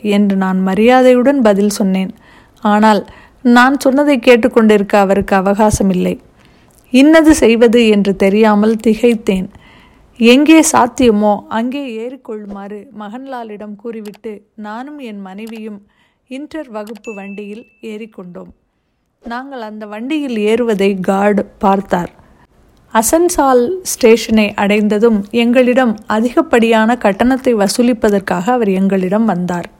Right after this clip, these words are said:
அவரிடம் நான் பின்வருமாறு கூறினேன். "எங்களுக்கு இடம் தேடி தர வேண்டியது உங்கள் கடமை.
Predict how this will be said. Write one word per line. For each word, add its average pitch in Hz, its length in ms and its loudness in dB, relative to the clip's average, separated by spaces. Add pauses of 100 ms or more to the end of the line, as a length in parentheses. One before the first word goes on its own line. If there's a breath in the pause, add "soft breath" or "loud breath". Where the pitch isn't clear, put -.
(480 soft breath)
அவரிடம் 233 480 2
நான் 202 220 2
பின்வருமாறு 233 640 2
கூறினேன். 190 520 0 (800 soft breath)
"எங்களுக்கு 247 560 4
இடம் 262 280 4
தேடி 262 340 2
தர 208 260 0
வேண்டியது 208 540 2
உங்கள் 196 380 0
கடமை. 220 420 0